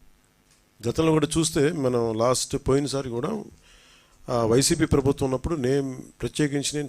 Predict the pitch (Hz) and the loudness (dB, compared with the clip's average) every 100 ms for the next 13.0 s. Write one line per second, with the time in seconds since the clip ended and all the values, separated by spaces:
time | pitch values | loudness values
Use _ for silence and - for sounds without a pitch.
0 | 127 131 139 139 135 127 123 120 123 120 | -2 -2 0 0 0 0 -2 -2 -4 -4
1 | 143 165 131 135 143 - - _ - _ | -8 -8 -6 -4 -6 -8 -14 _ -20 _
2 | _ _ _ _ _ - _ _ _ _ | _ _ _ _ _ -20 _ _ _ _
3 | - 120 123 120 117 113 107 - 101 110 | -8 -4 0 0 0 -6 -14 -12 -8 -6
4 | 107 107 107 113 143 156 156 147 151 135 | -6 -6 -4 2 4 6 4 4 4 4
5 | 139 135 131 139 139 120 113 127 110 107 | 2 0 -4 -2 0 0 -2 -2 -2 -2
6 | 107 185 - - - - - - - - | -6 -10 -16 -20 -20 -20 -20 -20 -20 -20
7 | - _ _ _ _ _ _ _ _ - | -20 _ _ _ _ _ _ _ _ -6
8 | 127 127 120 107 117 135 135 - 170 165 | 0 0 0 0 0 2 2 0 0 0
9 | 151 143 - 139 - 135 127 151 151 123 | 0 0 0 0 0 -4 -4 -4 -2 0
10 | 139 160 160 147 147 147 139 143 127 135 | 2 2 2 -2 0 0 0 -2 -2 -2
11 | 135 120 135 151 - - 123 147 160 156 | -4 -2 -2 -4 -4 -4 -2 0 0 2
12 | 147 151 151 123 - 120 117 85 82 | 0 0 -2 -2 -4 -4 -4 -8 -14